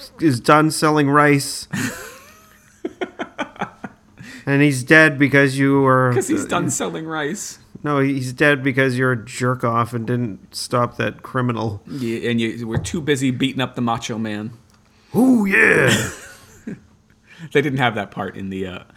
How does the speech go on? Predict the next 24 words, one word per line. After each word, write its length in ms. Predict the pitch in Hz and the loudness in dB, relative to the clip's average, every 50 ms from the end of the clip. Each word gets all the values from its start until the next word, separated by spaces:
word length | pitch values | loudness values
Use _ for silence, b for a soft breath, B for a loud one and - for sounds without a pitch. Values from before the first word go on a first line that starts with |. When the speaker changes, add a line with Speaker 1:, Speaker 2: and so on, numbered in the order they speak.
| B B B | B B B
Speaker 2:
wait, 160 | B 147 131 - | B 0 0 0
did 120 | - - | 0 -4
they 80 | 226 180 | -2 -2
have 160 | 208 285 285 | -4 -4 -6
a, 120 | 285 370 - - _ _ _ _ _ b b b b b b b b b b b | -8 -12 -12 -18 _ _ _ _ _ b b b b b b b b b b b
he 140 | - 160 143 | -6 -6 -6
falls 400 | - - 165 180 214 220 208 208 | -4 -2 -2 -2 0 -2 -2 -2
into 260 | 190 180 170 170 160 | -4 -4 -2 -4 -4
a, 60 | - | -4
I'm 140 | - 135 131 | -4 -6 -4
trying 160 | - 175 165 | -4 -4 -4
to 80 | 165 151 | -2 -2
remember 280 | 139 147 151 139 120 | -2 -2 0 0 -2
the 120 | 107 104 101 | -2 -2 -2
Amazing 320 | 101 98 101 98 98 95 | -2 -4 -4 -4 -6 -12
Spider-Man, 460 | - - 104 101 101 101 98 95 92 | -8 -6 -6 -4 -4 -4 -6 -6 -8
the, 100 | 92 95 | -8 -10
the, 460 | - 95 98 95 95 87 78 - 58 82 | -8 -8 -6 -6 -6 -8 -10 -12 -12 -12
the 160 | 95 92 92 | -12 -12 -14
first 340 | 98 - - 107 104 - - | -12 -10 -8 -8 -8 -8 -10
one. 200 | 101 90 82 - - | -12 -12 -12 -10 -6
I 80 | 98 | -6
don't 220 | 113 135 135 - - | -4 -4 -6 -8 -8
think, 360 | - 147 143 123 - - | -6 -6 -6 -6 -10 -16